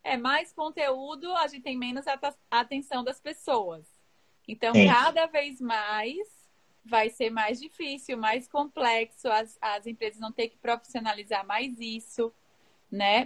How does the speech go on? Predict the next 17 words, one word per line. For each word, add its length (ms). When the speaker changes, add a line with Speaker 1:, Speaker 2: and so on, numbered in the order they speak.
Speaker 1:
Porque 580
a, 260
os 160
próprios, 800
eu 180
noto 300
isso 240
muito 400
pelos, 640
pelos 300
influenciadores 760
digitais, 640
os 140
criadores 520
de 120
conteúdo, 720
né? 280